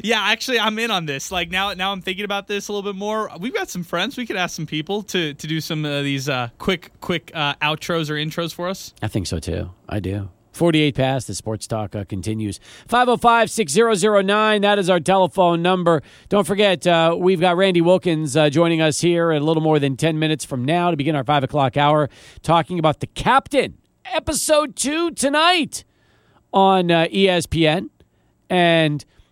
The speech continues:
Speaker 2: I think there's so, you know what? And, and we'll talk more about this coming up in the five o'clock hour, but, you know, Derek Jeter is, I don't wanna compare him to Jordan, but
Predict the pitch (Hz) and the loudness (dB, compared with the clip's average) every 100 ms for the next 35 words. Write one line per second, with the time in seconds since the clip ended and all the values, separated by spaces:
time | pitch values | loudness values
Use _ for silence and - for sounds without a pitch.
0 | _ - 302 330 - 247 214 - 285 294 | _ -8 -4 -6 -8 -8 -2 -2 -2 -4
1 | 269 311 339 311 - - _ _ _ - | -2 0 2 0 -2 -20 _ _ _ -12
2 | 269 285 320 - 262 202 214 185 165 156 | -6 -2 0 4 2 2 2 4 4 2
3 | 147 - 165 151 143 131 135 120 107 113 | 0 0 0 2 2 0 0 0 0 -4
4 | 98 95 95 85 107 _ _ _ _ _ | -4 -4 -6 -8 -12 _ _ _ _ _
5 | _ _ - 240 160 339 403 - - 196 | _ _ -18 -16 -4 2 2 0 -2 0
6 | 196 160 113 110 _ _ _ 240 247 170 | 2 0 -2 -8 _ _ _ -4 -4 -4
7 | - - - - _ 403 294 311 359 311 | -6 -6 -6 -10 _ -18 -8 -4 -2 -4
8 | - 208 196 226 196 151 107 165 185 214 | -6 0 0 0 -2 -4 2 4 6 4
9 | 226 180 - _ _ - _ 196 180 | 2 -6 -12 _ _ -20 _ 4 4